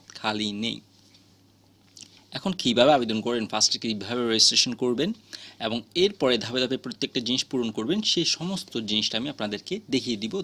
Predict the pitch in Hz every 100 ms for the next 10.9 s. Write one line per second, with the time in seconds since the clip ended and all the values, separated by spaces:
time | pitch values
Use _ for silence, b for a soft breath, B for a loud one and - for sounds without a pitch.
0 | 110 - 117 113 113 - - B B B
1 | 110 - - - 147 196 - 135 170 -
2 | 165 180 170 160 120 98 113 - 113 107
3 | 147 - - - - - 113 104 110 -
4 | B B - 117 - 131 135 135 151 151
5 | 175 - - - 120 - 107 107 - B
6 | B B 135 - 175 165 180 - 165 175
7 | - 117 113 123 117 120 104 120 113 131
8 | 117 135 170 B B - 120 - - 185
9 | 208 180 175 147 139 131 123 127 - 98
10 | 131 113 110 110 120 110 120 - 165